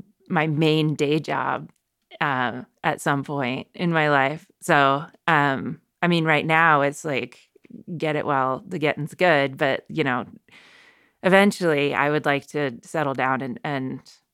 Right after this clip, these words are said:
not travel for work all the time. It's really hard. Um, I,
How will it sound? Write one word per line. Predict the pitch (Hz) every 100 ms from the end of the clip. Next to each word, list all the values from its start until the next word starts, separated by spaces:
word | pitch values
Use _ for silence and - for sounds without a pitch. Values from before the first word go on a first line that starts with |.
| _
not | 156 156 139 135 107 - _ _ _ _ _ _
travel | - 143 147 131 131
for | - 131
work | 139 127 -
all | - -
the | -
time. | - - - 208 - _ -
It's | 160 - -
really | 139 110
hard. | - - - - 190 _ _
Um, | - 160 143 135 139 - _ _ -
I, | 156 143 139 135